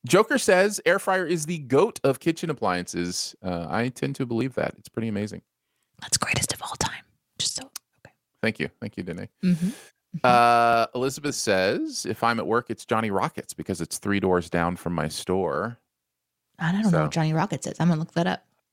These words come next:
Speaker 1: It's like a burger place.
Speaker 2: Oh,
Speaker 1: It's,
Speaker 2: okay.
Speaker 1: uh, kinda like a Steak 'n Shake, but with a little more
Speaker 2: Shaken?
Speaker 1: flair.
Speaker 2: A little more,
Speaker 1: <laughs>
Speaker 2: a little more staken, a little less shaken.
Speaker 1: <laughs> Less at stake, uh, you know, depending on what's shaken.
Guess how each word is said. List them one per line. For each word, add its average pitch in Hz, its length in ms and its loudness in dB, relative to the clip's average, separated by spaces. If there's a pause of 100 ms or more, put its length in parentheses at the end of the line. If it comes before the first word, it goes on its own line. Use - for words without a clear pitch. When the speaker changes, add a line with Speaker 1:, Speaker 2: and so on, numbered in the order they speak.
Speaker 1:
It's - 200 -12
like 254 80 -4
a - 60 4
burger 107 240 2
place. 120 340 0 (880)
Speaker 2:
Oh, 117 120 6
Speaker 1:
It's, - 140 -2
Speaker 2:
okay. 110 300 6
Speaker 1:
uh, 113 40 0
kinda 135 260 -2
like 123 220 0
a 107 260 4
Steak - 560 -6
'n 135 120 -6
Shake, 131 500 -2
but 71 100 -4
with 110 160 -4
a 107 40 -2
little 110 240 2
more 107 600 0 (600)
Speaker 2:
Shaken? - 240 2
Speaker 1:
flair. 107 440 4 (460)
Speaker 2:
A - 100 -2
little 196 140 6
more, 190 120 4
Speaker 1:
<laughs> 208 40 4
Speaker 2:
a 208 40 6 (460)
little 247 120 0
more - 140 4
staken, 247 600 -2 (100)
a 185 40 0
little 190 280 2
less 185 200 2
shaken. 254 560 0 (340)
Speaker 1:
<laughs> - 280 -12
Less 135 420 4
at - 120 -2
stake, - 480 2 (240)
uh, 101 500 2 (200)
you 110 120 -2
know, 90 240 -2 (800)
depending 104 320 0
on 101 160 -2
what's 98 180 0
shaken. 107 360 -2